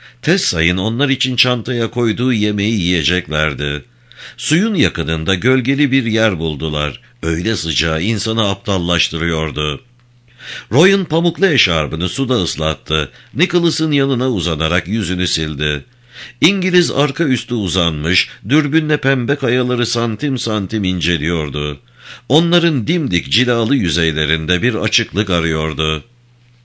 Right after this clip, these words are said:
Dürbünü indirmeden,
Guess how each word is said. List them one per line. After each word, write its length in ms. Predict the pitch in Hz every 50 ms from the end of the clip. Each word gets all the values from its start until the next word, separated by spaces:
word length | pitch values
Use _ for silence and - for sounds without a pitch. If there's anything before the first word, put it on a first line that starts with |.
| _ _ _ _ _ _ _ _ _ _ _ - _ - - - - - - - - - 101
Dürbünü 360 | 131 170 180 180 170 190 180
indirmeden, 840 | 180 160 170 165 160 147 180 151 123 92 76 69 69 78 90 98 104